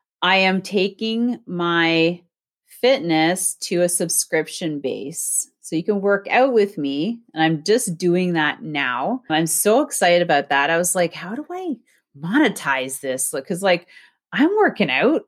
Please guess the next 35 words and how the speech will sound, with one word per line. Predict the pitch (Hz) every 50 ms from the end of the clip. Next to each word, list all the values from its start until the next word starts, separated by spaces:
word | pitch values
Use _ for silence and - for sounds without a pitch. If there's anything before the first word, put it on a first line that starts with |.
| 175 - _ _ _ _ -
and | 160 170
I'm | 185 185
gonna | 170 190 190 165
continue | - 170 147 127 - - 190 226 247 240 165
working | 127 135 131 - - - 117
out. | 117 120 135 175 196 196 -
And | 202 202
how | 202 220 226 233
can | 311 294
I | 302 294
help | 240 190 226 269 320 277
more | 233 220 190 165
people? | 156 - 170 147 143 - 131 123 123 123
'Cause, | - - 185 165 147 - - - _ _ _ -
like, | 175 170 175 175 -
now | 165 165 165 175 214 240 254
my | 220 185 165 160 160 156 151 143 - _ -
Facebook | 151 160 180 196 - - - 185 180 _
page | - 147 139 143 143 147
is | 113 120 -
growing. | - _ _ - 135 135 143 151 156 160 160 156
People | 156 - 165 156 - 175
are | 151 - -
adding | 139 139 139 151 160 156 156 156
friends. | - - 147 147 147 151 156 160 160 -
Like, | 151 151 147 -
we're | 151 147
doing | 147 156 156 160 160 156
health | - - 151 151 156 151 - -
challenges | - - 147 139 147 151 147 147 151 147 - 160 156 156 156 160 156 -
and | 160 156 147 147
learning | 156 160 170 170 180 185 170
about | 170 175 175 160
nutrition. | 175 180 170 - - - 156 165 - - - 170 170 165 170 170 170
And, | 160 156 147